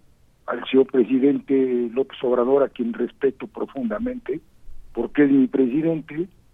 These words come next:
no voté por él, pero es mi presidente,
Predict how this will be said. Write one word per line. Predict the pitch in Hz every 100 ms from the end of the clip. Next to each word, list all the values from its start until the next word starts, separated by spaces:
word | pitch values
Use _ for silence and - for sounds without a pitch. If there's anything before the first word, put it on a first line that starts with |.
| - _ _ _ _ -
no | 139 170
voté | 151 - 160
por | 156 143
él, | 151 165
pero | - 117 139
es |
mi | 131 123
presidente, | - 120 135 131 135 240 285